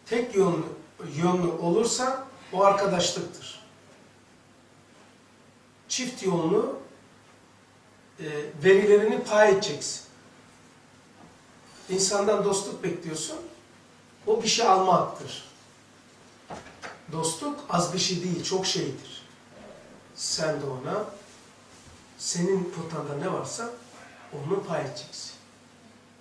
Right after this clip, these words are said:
Tek yönlü çalışmak, karşıki tarafı hem rencide eder, hem ahmak yerine koyar. Arkadaşlıktır, menfaat pay etmek. Mesela, çok ilginçtir.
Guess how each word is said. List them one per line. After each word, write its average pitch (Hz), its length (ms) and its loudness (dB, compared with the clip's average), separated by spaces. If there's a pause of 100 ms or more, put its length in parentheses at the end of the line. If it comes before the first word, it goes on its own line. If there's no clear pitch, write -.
(920)
Tek 175 260 -8
yönlü 139 240 -8
çalışmak, 220 600 -8 (520)
karşıki 170 420 -8
tarafı 147 380 -8 (720)
hem 165 180 -6
rencide 160 340 -6
eder, 135 280 -4 (100)
hem - 160 -8
ahmak - 400 -8
yerine 131 160 -10 (140)
koyar. 135 240 -8 (640)
Arkadaşlıktır, 156 840 -8 (420)
menfaat 175 600 0
pay 147 120 -6
etmek. 131 300 -10 (180)
Mesela, 190 640 -2 (2000)
çok - 220 -8
ilginçtir. 156 640 -4